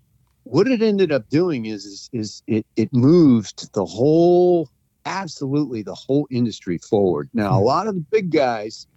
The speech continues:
Speaker 2: What year,
Speaker 1: they
Speaker 2: what
Speaker 1: would
Speaker 2: year was this?
Speaker 1: Oh, this wasn't that long ago. This was probably maybe between eight, eight years
Speaker 2: Mm,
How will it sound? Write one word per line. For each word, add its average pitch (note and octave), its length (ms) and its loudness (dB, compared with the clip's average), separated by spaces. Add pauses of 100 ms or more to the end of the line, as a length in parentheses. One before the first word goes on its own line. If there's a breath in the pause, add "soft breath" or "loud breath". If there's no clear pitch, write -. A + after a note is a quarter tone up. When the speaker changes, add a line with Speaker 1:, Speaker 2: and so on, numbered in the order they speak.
(160)
Speaker 2:
What F3+ 160 4
year, F3 140 6
Speaker 1:
they E3+ 40 4
Speaker 2:
what E3+ 80 2
Speaker 1:
would F#3+ 120 6
Speaker 2:
year F#3 120 6
was D3 200 4
this? A2 400 -2 (1400)
Speaker 1:
Oh, E3 200 2
this G#3 220 -4
wasn't A#3 320 -4
that F#3 160 -6
long G3+ 260 -4
ago. A2+ 320 -10
This F3+ 180 -10
was F3 140 -10
probably C3 880 -6 (2250)
maybe G#3 540 2 (600)
between D#3+ 800 2 (2250)
eight, E3+ 260 2 (920)
eight F3+ 220 0
years E3 600 2 (320)
Speaker 2:
Mm, B2+ 240 4